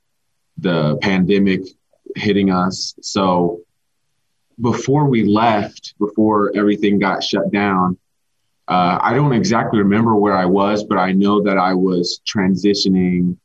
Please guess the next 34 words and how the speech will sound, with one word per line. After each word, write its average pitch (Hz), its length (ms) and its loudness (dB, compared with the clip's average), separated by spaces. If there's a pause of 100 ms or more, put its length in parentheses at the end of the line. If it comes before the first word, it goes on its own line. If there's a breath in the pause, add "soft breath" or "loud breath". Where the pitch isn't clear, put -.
(420)
uh, 78 480 -2 (680)
into 98 420 0
jogging. 107 680 0 (1000)
And 95 140 -4
so 101 160 0
I 104 100 0
could 92 220 -4
kind 104 220 0
of 95 200 -2 (540)
pick 110 160 0
up 110 140 0
a 101 40 2
little 101 280 2
bit 92 160 0
of 92 120 -4
speed, 95 520 0 (140)
uh, 85 280 -2 (800)
at 85 60 -4
a 82 220 -4
slower 107 540 -2
pace. 98 480 -2
But, 92 360 -2 (580)
uh, 82 360 0 (300)
the 104 560 0 (880)
program 131 440 0
that 110 100 2
I 104 140 0
got 107 400 0
while 101 140 2
I 98 100 2
was 98 140 0
away 95 340 0
at - 140 0
home, 98 580 0